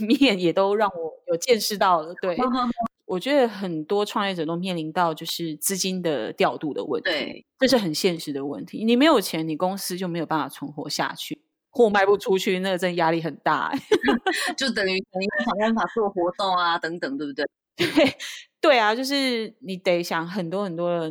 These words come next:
Speaker 1: 那个活动企划，然后去打开市场，就是刚开始最困难的一个部分。
Speaker 2: 哦。
Speaker 1: 但我觉得钱哦，你只要，你只要愿意，你都还算是可以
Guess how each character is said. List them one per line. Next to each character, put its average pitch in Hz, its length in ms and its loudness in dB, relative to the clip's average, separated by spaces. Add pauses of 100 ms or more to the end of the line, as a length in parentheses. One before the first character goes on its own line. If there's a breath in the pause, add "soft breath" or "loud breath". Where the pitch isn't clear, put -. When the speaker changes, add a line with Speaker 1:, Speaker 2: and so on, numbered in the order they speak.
Speaker 1:
那 190 80 -6
个 151 560 -4
活 180 100 0
动 190 160 0
企 180 240 -2
划， 156 420 0 (480)
然 175 140 -2
后 190 120 2
去 160 840 -2
打 160 140 2
开 175 180 0
市 180 240 -4
场， - 300 -10 (220)
就 202 120 -6
是 196 60 -4
刚 190 160 -2
开 190 140 0
始 - 320 -8
最 170 280 2
困 - 260 -2
难 147 140 -8
的 - 120 -14
一 123 100 -12
个 143 140 -8
部 147 220 -2
分。 - 280 -4 (460 loud breath)
Speaker 2:
哦。 185 400 0 (180)
Speaker 1:
但 294 340 4 (1120)
我 240 120 8
觉 277 120 2
得 415 140 6
钱 175 540 4
哦， 185 160 0
你 226 120 4
只 262 120 2
要， 208 160 4 (260)
你 214 160 2
只 214 160 -2
要 185 220 4
愿 196 200 4
意， 165 400 -8 (280)
你 202 180 2
都 247 220 6
还 226 200 0
算 190 220 0
是 190 160 -2
可 180 160 -2
以 165 200 2